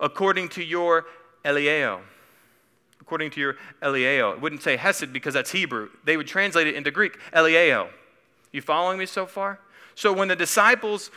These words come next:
were reading, when, when Jesus said, "Blessed are the merciful, for they shall receive Eliel," they're saying, "That's God's hesed, a character of compassion and love and forgiveness and mercy."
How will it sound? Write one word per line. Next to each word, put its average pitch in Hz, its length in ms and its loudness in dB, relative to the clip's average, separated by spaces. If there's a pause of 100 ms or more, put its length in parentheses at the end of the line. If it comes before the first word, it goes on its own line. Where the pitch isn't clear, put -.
(160)
were 180 160 6
reading, 196 340 -2
when, 180 160 0
when 175 120 -4
Jesus 208 380 -2
said, 175 200 2
"Blessed 220 320 6
are 226 80 10
the 190 100 6
merciful, 196 560 2 (200)
for 190 120 0
they 208 140 6
shall 202 220 6
receive 185 360 0
Eliel," 190 720 6 (1500)
they're 185 160 2
saying, 156 320 0 (1300)
"That's 160 200 -4
God's 127 380 0 (280)
hesed, - 280 -10
a 135 80 -10
character 175 540 -4 (200)
of - 260 -6 (120)
compassion 170 640 -2 (140)
and 151 180 -2
love 170 320 6 (160)
and 151 120 -4
forgiveness 156 600 0 (140)
and 160 180 -2
mercy." 165 500 2